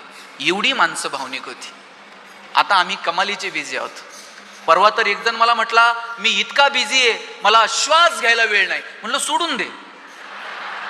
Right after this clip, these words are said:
श्वास घ्यायला वेळ नाही." आम्ही जगतो कशासाठी?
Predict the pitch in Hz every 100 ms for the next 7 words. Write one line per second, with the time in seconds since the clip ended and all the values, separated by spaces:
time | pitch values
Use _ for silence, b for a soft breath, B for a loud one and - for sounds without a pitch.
0 | - - - - - - 131 196 175 135
1 | 147 214 262 320 339 - - - - -
2 | - - - - - - - - - -
3 | - - - 190 311 262 269 - 370 359
4 | 311 - 170